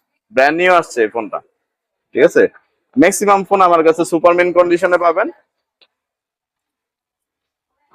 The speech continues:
এটা ইন্ডিয়াতে বলে সুপারম্যান, বাংলাদেশে বলে আপনার, আহ, ব্র্যান্ড নিউ কন্ডিশন। এই যে দেখেন, আমার ম্যাক্সিমাম প্রোডাক্ট এরকম অ্যাক্টিভ কন্ডিশন, যেগুলাতে এখন পর্যন্ত ইউজ করা হয় নাই ফোনগুলা, just অ্যাক্টিভ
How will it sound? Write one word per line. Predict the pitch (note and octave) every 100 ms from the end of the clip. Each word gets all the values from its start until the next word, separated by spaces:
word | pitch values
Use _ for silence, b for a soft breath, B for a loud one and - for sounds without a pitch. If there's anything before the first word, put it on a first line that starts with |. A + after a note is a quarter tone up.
| - F#3 - A3+ B3+
এটা | B2+ C#3+
ইন্ডিয়াতে | D#3 D#3+ D#3 D#3+
বলে | C#3+ C#3+
সুপারম্যান, | D#3+ D3+ D3 E3+
বাংলাদেশে | E3 C3+ C3 B2 -
বলে | B2 A#2+
আপনার, | A#2 A2+ A2+ G#2+
আহ, | G#2+ G#2 _ _ _ _ _ _ -
ব্র্যান্ড | A#2+ B2+
নিউ | C3
কন্ডিশন। | A#2+ A2+ G#2 F2+ _ _ b _
এই | -
যে | B2
দেখেন, | A2+ A2+ F#2 - _ _ _ _ _ -
আমার | E3 F3+ D3+
ম্যাক্সিমাম | F3 G3+ G3
প্রোডাক্ট | F#3 F3 F#3+ - -
এরকম | D3 D#3 D3+
অ্যাক্টিভ | B2 D#3+ G3 F#3 F3
কন্ডিশন, | D#3 C#3+ C3+ A2
যেগুলাতে | C#3 D3+ D3 C#3+
এখন | D3+ B2 C3 F3
পর্যন্ত | F3 F#3 F#3 F#3 G3 G3 G3
ইউজ | D#3 E3 E3
করা | F3 D3+
হয় | C3 G2+ F#2+
নাই | F2+ - _ _ -
ফোনগুলা, | B2+ B2 A2 F#2 - _ -
just | D3 D3
অ্যাক্টিভ | D3+ -